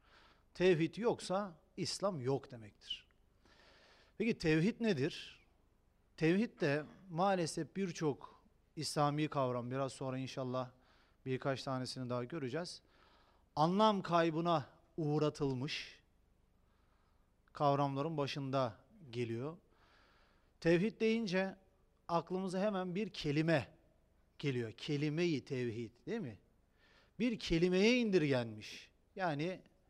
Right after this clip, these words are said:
"La ilahe illallah Muhammedur Resulullah" dediniz mi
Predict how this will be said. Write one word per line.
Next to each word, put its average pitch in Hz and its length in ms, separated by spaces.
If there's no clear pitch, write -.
"La 175 260
ilahe 143 460
illallah 139 640
Muhammedur 147 600
Resulullah" 123 640
dediniz 131 380
mi 190 240